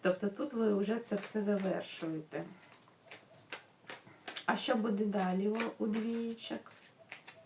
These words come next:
Так, карта жадібність, карта букет і карта карма перевернута. Що ще? Башня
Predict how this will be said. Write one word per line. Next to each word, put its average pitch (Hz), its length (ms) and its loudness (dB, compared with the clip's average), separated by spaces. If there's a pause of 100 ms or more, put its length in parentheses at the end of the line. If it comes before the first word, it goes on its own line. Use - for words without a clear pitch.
(1400)
Так, 202 360 0
карта 269 400 -2
жадібність, 220 1500 2
карта 226 520 0
букет 214 1080 -2
і 220 220 -2
карта 262 800 -4 (360)
карма 233 520 -2 (100)
перевернута. 208 1300 -2
Що - 260 -6
ще? 330 560 -2 (720)
Башня 202 1080 -2